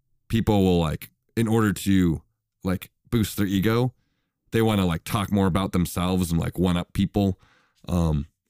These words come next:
like, if you're talking to somebody and they say, like, "Oh, I have, you know, fifty acres of land in North Dakota," some peop-, someone's, like,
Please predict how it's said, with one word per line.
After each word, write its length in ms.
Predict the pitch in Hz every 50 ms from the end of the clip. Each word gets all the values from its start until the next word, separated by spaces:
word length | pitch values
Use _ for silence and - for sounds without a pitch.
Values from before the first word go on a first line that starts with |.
| _ 92
like, 340 | 101 101 90 87 - - - -
if 80 | 92 113
you're 80 | 113
talking 340 | - 117 113 110 - 113 101
to 60 | 101 95
somebody 640 | - - 101 95 87 98 95 92 92 90 85 80 - _ _ _ _ _ _ _ _ _ _ _ -
and 260 | 95 92 90 90 90
they 60 | 92 85
say, 180 | - 101 90
like, 180 | 85 82 - - -
"Oh, 120 | 127 123
I 120 | 110 101 98
have, 380 | 90 110 107 90 85 - - - _ _ _ _ _ _ _ _ -
you 100 | 104 101
know, 280 | 101 95 90 87 82 - _ _ _ _ _ _ _ _ _ _ _ _
fifty 420 | - - 151 160 - - 127 123
acres 460 | 120 120 117 - - 110 107 104 95 98
of 160 | 92 85 92
land 540 | 101 113 113 113 113 117 113 104 95 87 92
in 380 | 90 87 87 85 80 - - - _
North 380 | - 95 107 117 120 107 - -
Dakota," 600 | 101 - - 117 117 117 107 95 87 85 80 - - _ _ _ _ _ _ _ _ _ _ _ _ _ _ _ _ _
some 260 | - - 139 131 123
peop-, 300 | 104 120 117 - - -
someone's, 640 | - - 135 131 123 117 110 101 95 85 - - - _ _ _ _ _ _ _ _ _ _ _ _ -
like, 240 | 92 98 90 -